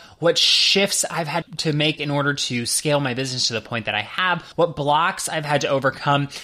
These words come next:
And I finally decided that enough people have poked me about it that I will do a podcast on mindset. And so what I want to talk to you about today is the mindset that it took to leave my job at twenty-two, quit my master's program,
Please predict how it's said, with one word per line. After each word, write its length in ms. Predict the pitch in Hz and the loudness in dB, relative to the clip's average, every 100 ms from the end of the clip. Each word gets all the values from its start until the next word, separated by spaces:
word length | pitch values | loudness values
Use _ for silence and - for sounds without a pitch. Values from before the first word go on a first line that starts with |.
| - - | -12 -2
And 80 | |
I 80 | 185 | 0
finally 340 | 196 240 285 262 | 2 2 2 2
decided 440 | 233 180 160 156 | 2 2 2 2
that 280 | 135 135 - | 2 0 0
enough 520 | 180 196 220 277 - | 2 4 4 4 2
people 340 | 214 202 175 | -2 2 2
have 320 | 160 147 143 - | 2 0 -2 -2
poked 380 | 165 160 156 | 2 2 2
me 100 | 147 | -2
about 300 | 131 117 117 | 0 0 0
it 80 | 127 | 0
that 120 | 123 | 0
I 140 | 123 127 | 2 0
will 640 | 123 143 202 202 196 185 - - - | 0 0 4 4 4 2 -4 -20 -8
do 200 | 131 156 | 2 4
a 80 | 147 | 2
podcast 680 | - 143 131 - 127 123 - | 0 0 0 -2 -2 -2 -4
on 240 | 117 110 110 | -4 -4 -4
mindset. 520 | 107 110 - 98 - _ 175 | -6 -6 -6 -6 -6 _ -2
And 140 | 165 | -2
so 160 | - 196 | 2 2
what 160 | 254 | 4
I 80 | 294 | 4
want 180 | 269 - | 4 0
to 80 | - | 2
talk 240 | 175 175 | 2 2
to 120 | - | -2
you 100 | 147 | 0
about 300 | 127 123 123 | 2 0 0
today 420 | - 135 127 120 - - - - | -4 -2 0 0 -4 -20 -20 -6
is 420 | 170 175 175 165 165 | 2 4 4 2 0
the 80 | |
mindset 560 | 170 180 247 294 240 208 | 2 4 4 4 2 2
that 100 | 202 | 4
it 140 | 180 | 2
took 360 | - - 139 - | 0 0 0 0
to 540 | - - 143 135 135 127 - - - - | -6 -2 2 2 0 -2 -8 -20 -20 -8
leave 360 | 143 202 269 | -2 2 2
my 180 | 254 277 | 4 2
job 340 | 165 156 147 | 4 2 2
at 80 | 147 | 0
twenty-two, 680 | - 151 139 127 - 117 113 | -4 -2 0 0 -2 -4 -6
quit 260 | 113 - 240 | -6 2 2
my 140 | 254 | 4
master's 400 | 185 123 - 120 | 2 2 0 -4
program, 480 | - 120 117 117 117 | -4 -2 0 0 -2